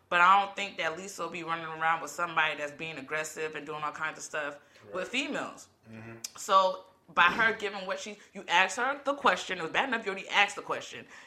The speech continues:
Speaker 1: You asked the question, she gave you the answer, but then you kept digging, digging,
Speaker 2: Yeah.
Speaker 1: digging,
Speaker 2: That
Speaker 1: digging,
Speaker 2: was, that was the
Speaker 1: digging.
Speaker 2: thing right
Speaker 1: And
Speaker 2: there.
Speaker 1: that's the part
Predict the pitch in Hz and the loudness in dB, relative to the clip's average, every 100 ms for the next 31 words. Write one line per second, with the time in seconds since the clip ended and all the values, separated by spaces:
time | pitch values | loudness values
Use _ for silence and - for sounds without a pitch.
0 | - 214 - 240 - 190 208 233 233 180 | -12 -6 -4 -4 -4 -10 0 2 2 -4
1 | 170 180 202 226 202 - 196 202 175 - | -8 -4 -2 -2 -4 -8 -8 -8 -8 -12
2 | - - 185 233 226 220 240 220 202 185 | -18 -8 -2 -2 -2 -8 -2 -2 -2 -6
3 | 131 214 214 135 - _ - - 220 226 | 2 4 4 -2 -10 _ -16 0 2 2
4 | 208 214 208 202 202 - 131 233 - 143 | 4 2 2 2 2 4 6 6 4 -2
5 | 147 139 127 196 233 - 254 - 247 226 | -6 0 2 6 6 6 0 4 8 8
6 | 214 | 6